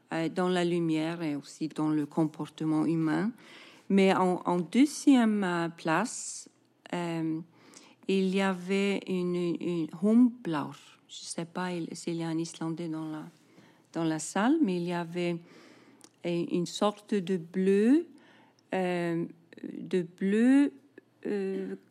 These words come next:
qu'on, euh, qu'on voit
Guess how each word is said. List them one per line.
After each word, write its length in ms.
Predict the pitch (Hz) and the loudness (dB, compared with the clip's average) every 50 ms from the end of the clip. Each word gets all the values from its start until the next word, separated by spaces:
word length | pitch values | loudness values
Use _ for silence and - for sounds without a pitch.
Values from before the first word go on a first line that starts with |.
| _ - | _ -10
qu'on, 460 | - 214 214 214 214 214 214 214 202 - - - - - - - - - - - - - _ _ _ _ _ _ _ - | -4 -2 0 0 2 2 0 0 -2 -4 -10 -20 -20 -20 -20 -20 -20 -20 -20 -20 -20 -20 _ _ _ _ _ _ _ -8
euh, 180 | - - - - - - - - - - - - - - - - - 247 - _ _ _ | -6 -6 -6 -6 -6 -6 -8 -8 -8 -10 -12 -12 -14 -12 -12 -12 -12 -14 -16 _ _ _
qu'on 240 | - - 220 202 196 | -2 0 2 2 2
voit 480 | 185 190 - 202 220 233 247 254 262 | 0 -4 -2 2 4 4 6 6 6